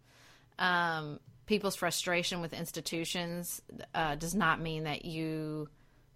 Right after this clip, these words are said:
um, especially when you didn't win the popular vote, have permission to tear them apart. And what I'm interested to ask you as sort of, like, a traditional Republican is what you see as the, especially as we're coming up against this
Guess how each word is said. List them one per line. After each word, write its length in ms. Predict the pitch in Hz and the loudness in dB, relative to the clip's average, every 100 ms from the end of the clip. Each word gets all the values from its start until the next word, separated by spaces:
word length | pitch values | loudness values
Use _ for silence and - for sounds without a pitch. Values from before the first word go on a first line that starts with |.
| - | -6
um, 480 | 170 160 147 135 143 - | 0 2 2 -2 -4 -2
especially 400 | - 190 180 170 | 4 4 4 0
when 120 | 165 | 0
you 120 | 160 | -2
didn't 200 | 165 160 | -2 -2
win 120 | 160 | -2
the 80 | 160 | 0
popular 400 | 165 156 156 156 | 2 2 2 0
vote, 240 | 156 156 | 0 0
have 320 | 156 147 139 - | 0 0 0 -2
permission 380 | 160 151 - | -2 0 -2
to 60 | 143 | -2
tear 280 | - 160 156 | -2 0 0
them 120 | 143 | -4
apart. 540 | 139 170 180 202 - - - - - - - 147 - - | 0 6 6 4 -4 -12 -20 -20 -12 -12 -12 -14 -14 4
And 160 | 233 240 | 8 12
what 100 | 262 | 12
I'm 140 | 262 | 12
interested 440 | 269 381 392 269 226 | 10 6 8 8 8
to 120 | 208 | 10
ask 260 | 208 202 | 10 8
you 220 | 240 254 226 | 4 8 8
as 160 | 196 | 8
sort 160 | 214 185 | 4 4
of, 140 | 185 | 4
like, 180 | 180 180 | 2 2
a 100 | 175 | 0
traditional 580 | - 196 180 180 190 175 | 0 0 0 0 0 -2
Republican 500 | 160 196 190 185 165 | 0 0 0 -2 -4
is 140 | 175 | -2
what 180 | 180 202 | 2 2
you 140 | 196 190 | 2 -2
see 800 | - 202 196 196 190 185 180 - | 0 2 4 4 4 2 -2 2
as 380 | 170 170 170 - | 6 6 6 0
the, 480 | 180 175 170 165 - | -2 0 0 -2 -4
especially 360 | 190 254 240 202 | 0 2 4 4
as 100 | 190 | 4
we're 80 | |
coming 280 | 185 196 175 | 0 0 0
up 120 | 170 | -2
against 300 | 170 165 156 | -2 -4 -4
this 240 | 165 160 | -4 -6